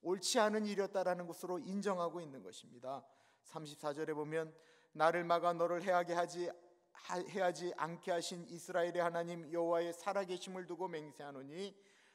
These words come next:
내가 급히 와서 나를 영접하지 아니하였더라면 밝은 아침에는 과연 나발에게 한 남자도 남겨두지 아니하였으리라 하니라." 이 복수를 하게 하지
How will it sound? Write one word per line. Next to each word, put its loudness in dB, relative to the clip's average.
내가 0
급히 -6
와서 0
나를 -2
영접하지 -6
아니하였더라면 -6
밝은 -8
아침에는 -10
과연 -8
나발에게 -4
한 -12
남자도 -10
남겨두지 -14
아니하였으리라 -16
하니라." -20
이 -4
복수를 -6
하게 -4
하지 -10